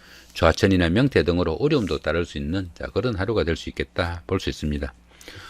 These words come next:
어, 또한 그 갖가지 사고나 만성질환 등으로 건강도 악화되기 쉬우니까 상당히 좀 신경을 쓰셔야 되는, 자, 그런 하루가 되겠다, 이 정도 보시면 될 것 같습니다. 자, 십일 일 날입니다. 화개살의 삼합이고요. 그다음 이십삼 일도 같은 기운입니다.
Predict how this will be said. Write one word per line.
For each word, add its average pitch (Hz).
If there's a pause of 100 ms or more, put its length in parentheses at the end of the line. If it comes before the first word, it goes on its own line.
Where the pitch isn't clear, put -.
(140)
어, 135
또한 160
그 143
갖가지 117
사고나 85
만성질환 87
등으로 90
건강도 123
악화되기 82
쉬우니까 80 (260)
상당히 78
좀 113
신경을 107
쓰셔야 107
되는, 90 (300)
자, -
그런 107
하루가 104
되겠다, - (520)
이 80
정도 80
보시면 101
될 80
것 76
같습니다. 76 (720)
자, 110
십일 -
일 165
날입니다. 110
화개살의 107
삼합이고요. 104
그다음 90
이십삼 87
일도 127
같은 -
기운입니다. 82